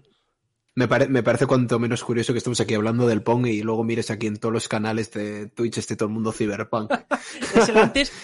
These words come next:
Speaker 2: es el
Speaker 1: Que
Speaker 2: antes y
Speaker 1: sí,
Speaker 2: el después.
Speaker 1: sí, es el, el, el principio y el fin, ¿no? Pues sí, sí, sí, o sea, el, realmente, pues eso, el Pong al final es un poco el preco-, eh, cuando,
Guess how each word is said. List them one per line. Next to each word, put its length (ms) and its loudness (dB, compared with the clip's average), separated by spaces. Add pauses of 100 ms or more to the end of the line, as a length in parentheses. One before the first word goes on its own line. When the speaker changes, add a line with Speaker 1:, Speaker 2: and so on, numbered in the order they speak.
(140)
Speaker 2:
es 120 -6
el 80 8
Speaker 1:
Que 40 8
Speaker 2:
antes 260 6
y 140 8
Speaker 1:
sí, 120 4
Speaker 2:
el 60 10
después. 280 6
Speaker 1:
sí, 80 -20 (220)
es 240 -2
el, 220 4
el, 300 0
el 120 -4
principio 300 -4
y 40 2
el 140 -2
fin, 300 -2
¿no? 220 -8 (1400)
Pues 200 2
sí, 480 2
sí, 140 -6
sí, 180 0
o 80 -4
sea, 160 0
el, 140 -2
realmente, 520 -2
pues 180 -6
eso, 180 -2
el 100 -4
Pong 220 -4
al 80 -6
final 400 -4
es 200 -6
un 120 -4
poco 180 -2
el 80 0
preco-, 300 -2
eh, 200 -2
cuando, 880 0